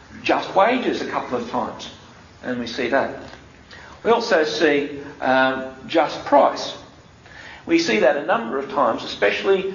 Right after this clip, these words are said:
when the word extortion is used. And we find a number of examples of that, uh, going through. That starts with, uh, John the Baptist. Uh, back at the beginning of Luke's, uh, uh, Gospel, um,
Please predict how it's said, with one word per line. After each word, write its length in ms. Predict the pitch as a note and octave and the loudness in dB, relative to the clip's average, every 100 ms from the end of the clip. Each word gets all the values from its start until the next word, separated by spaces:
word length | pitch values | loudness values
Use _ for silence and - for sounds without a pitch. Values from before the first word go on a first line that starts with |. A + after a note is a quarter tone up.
| - - | -10 -6
when 220 | D#3+ D#3 | 0 0
the 60 | D3+ | 2
word 280 | D3 D#3 D3+ | 2 4 4
extortion 880 | D3+ - A3 A#3+ A#3 D#3 A2+ - | 2 -2 2 2 2 0 -2 -4
is 180 | C#3 C3 | -4 -2
used. 360 | C#3 G#2 E2+ - - - - - - | 0 0 -2 -8 -12 -18 -20 -14 -4
And 80 | |
we 80 | E3+ | -2
find 280 | E3+ F#3+ F3 | 4 4 4
a 40 | |
number 180 | G3 A3 | 0 -2
of 80 | F3+ | -2
examples 580 | C#3+ D3+ F#3+ G3 E3+ - | -2 2 2 2 -2 -2
of 100 | A#2 | 2
that, 420 | B2+ - - - - - | 4 2 -6 -16 -14 -4
uh, 380 | C3 C3+ A#2 A#2+ | 0 2 0 0
going 360 | D3+ C#3 C#3 | 2 2 0
through. 520 | - F#3+ C#3+ - - - | 0 2 2 0 -6 -6
That 160 | G3 - | -2 0
starts 400 | G3+ E3+ - - | 2 2 2 0
with, 300 | D3+ C#3+ C#3 | 2 2 2
uh, 140 | C3 | 2
John 220 | C3 C#3+ B2+ | 4 0 2
the 80 | |
Baptist. 520 | C3 G3+ G3+ G3+ - - - - - - - | 2 2 2 -6 -10 -14 -18 -20 -20 -12 -4
Uh, 140 | B2+ | 0
back 220 | D#3+ D3+ | 0 0
at 60 | - | -2
the 40 | |
beginning 340 | C#3 D#3 E3+ D3+ | 0 2 2 0
of 120 | C3 | 2
Luke's, 280 | D3+ - - - - | 0 0 -6 -10 -6
uh, 720 | C3 B2+ B2 - - - - - - | -2 0 0 -2 -8 -12 -12 -16 -10
uh, 580 | - C3 B2+ B2 B2 B2 - - - - - - - - - - - - - - | -6 -2 0 0 -2 -6 -16 -20 -20 -20 -20 -20 -20 -20 -20 -20 -20 -20 -12 2
Gospel, 540 | E3+ F3 D3 A2 G#2+ | 4 4 0 -2 -2
um, 520 | A#2+ A2+ A#2 A#2 - | 0 2 0 -2 -12